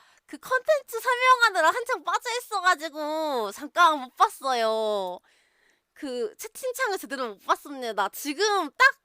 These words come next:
봤네요. 딱 보이네요. <laughs> 아까 너무 정신이 없었어요. <laughs> 그래가지고 한창.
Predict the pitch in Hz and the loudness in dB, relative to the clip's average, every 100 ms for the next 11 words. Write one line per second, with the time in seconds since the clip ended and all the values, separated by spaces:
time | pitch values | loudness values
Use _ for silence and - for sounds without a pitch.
0 | _ 294 254 262 269 247 415 - 240 233 | _ -8 -6 -4 -4 -2 -4 -6 -8 -8
1 | 254 220 190 202 320 339 359 466 381 427 | -6 -6 -4 -4 -2 -2 4 4 6 4
2 | 359 381 381 - _ _ _ _ _ - | 4 2 2 -2 _ _ _ _ _ -14
3 | 330 - _ _ _ _ _ _ _ _ | -14 -14 _ _ _ _ _ _ _ _
4 | _ _ - 392 _ _ _ _ _ _ | _ _ -20 -20 _ _ _ _ _ _
5 | _ _ _ _ _ _ _ _ _ _ | _ _ _ _ _ _ _ _ _ _
6 | _ _ _ _ _ _ _ _ _ _ | _ _ _ _ _ _ _ _ _ _
7 | _ - 269 294 240 254 262 254 240 320 | _ -6 -4 -4 -2 -4 -6 -6 -6 -8
8 | 302 254 185 202 233 190 208 196 190 285 | -4 -2 -2 -6 -8 -4 -4 -2 -4 -4
9 | 269 302 330 370 294 294 277 - _ _ | -6 -6 0 0 0 -4 -6 -10 _ _
10 | _ _ _ _ - 330 _ - - _ | _ _ _ _ -16 -16 _ -14 -14 _
11 | _ _ _ _ _ _ _ _ _ _ | _ _ _ _ _ _ _ _ _ _
12 | _ _ _ _ _ _ _ _ _ 262 | _ _ _ _ _ _ _ _ _ -4
13 | 262 262 247 220 220 208 202 196 254 262 | -2 0 0 -2 -10 -10 -10 -10 -12 -14
14 | 302 262 220 175 | -4 -2 -2 -6